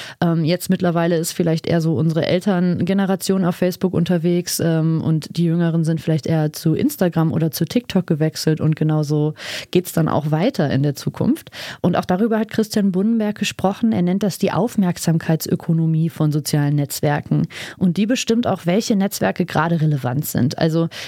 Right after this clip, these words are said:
die Frage nach der Archivierung, die bleibt natürlich trotzdem. Also siehe den Twitter-Account von Donald Trump.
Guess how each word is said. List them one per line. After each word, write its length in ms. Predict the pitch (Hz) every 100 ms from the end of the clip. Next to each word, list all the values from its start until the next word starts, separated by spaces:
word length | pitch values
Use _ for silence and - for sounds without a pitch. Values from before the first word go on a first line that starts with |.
| -
die 60 | -
Frage 480 | - - 240 226
nach 160 | 202 196
der 140 | 190
Archivierung, 600 | 175 175 165 175 240 233 180
die 80 |
bleibt 260 | 156 165 -
natürlich 400 | 165 - 151 160
trotzdem. 640 | - 185 - - 233 247
Also 240 | - 160 160
siehe 300 | 147 165 160
den 200 | 151 151
Twitter-Account 640 | - - 160 - - 143
von 140 | - 156
Donald 280 | 151 147
Trump. 340 | - 156 233